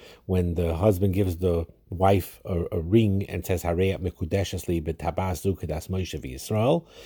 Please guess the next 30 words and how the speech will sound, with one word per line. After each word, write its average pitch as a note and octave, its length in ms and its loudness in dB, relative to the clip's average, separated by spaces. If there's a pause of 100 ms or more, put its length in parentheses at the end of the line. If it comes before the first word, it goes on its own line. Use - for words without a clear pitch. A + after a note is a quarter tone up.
(200)
That A2+ 240 6
creates G#2 460 4
an, F#2 160 -4 (160)
a F#2 140 0
kedushin. F#2 600 2 (300)
In G2+ 100 -2
the G2 120 6
olden C3 340 6
days, A#2 260 6
there G#2+ 100 4
was G2 180 4
a F#2 100 2
break F#2+ 440 2
of F2 340 -4 (360)
even G#2+ 280 0
twelve A2 280 8
months G#2+ 380 4
between A2 560 -2
that G2+ 320 0 (340)
kedushin F#2 640 -2 (360)
and A2+ 180 4
the G#2 80 4
nisuin, F#2+ 580 2 (300)
where G2 140 4
they F#2+ 160 6
didn't A2+ 360 6
live A#2 200 6
together. F#2+ 500 0 (360)
The F2+ 80 -2
proper C3 580 6